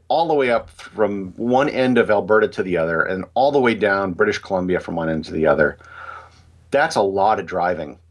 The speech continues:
If you transpose that onto the United States, that's a, a big chunk of it. And the amazing thing is, once you get up to the territories, there's still most of Canada up north of you.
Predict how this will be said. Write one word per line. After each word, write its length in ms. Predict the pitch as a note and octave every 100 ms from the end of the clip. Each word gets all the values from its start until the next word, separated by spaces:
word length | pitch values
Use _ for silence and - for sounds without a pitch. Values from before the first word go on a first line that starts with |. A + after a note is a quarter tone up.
| _ -
If 80 |
you 80 | D#3
transpose 800 | D#3+ D3 C3+ - - C3 B2+ A2
that 340 | G2 G2+ A2 -
onto 300 | G2 G#2 A2+
the 100 | F#2
United 400 | F#2 F#2 F2+ E2
States, 500 | - C3 G#2 D#2+ -
that's 300 | F#2+ A2+ -
a, 160 | G2+ F2+
a 100 | E2
big 240 | E2 A2 F#2+
chunk 240 | - A2
of 100 | F2+
it. 140 | D#2+ E2+
And 120 | G#2
the 40 |
amazing 360 | G#2+ B2 C#3 C#3
thing 240 | B2+ B2
is, 260 | A2+ F2+ D#2+
once 260 | G2+ B2+ C3
you 60 |
get 100 | C3
up 120 | C3
to 80 | -
the 80 | G#2
territories, 760 | - G#2+ C3 D3 D#3 E3+ - - _ _
there's 220 | C#3+ C3+
still 240 | - F#3 D3+
most 340 | A#2 C#3+ -
of 120 | C3
Canada 420 | - C3+ C#3+ C3+
up 360 | - - - -
north 260 | A2+ B2 B2+
of 120 | E2+
you. 180 | D2+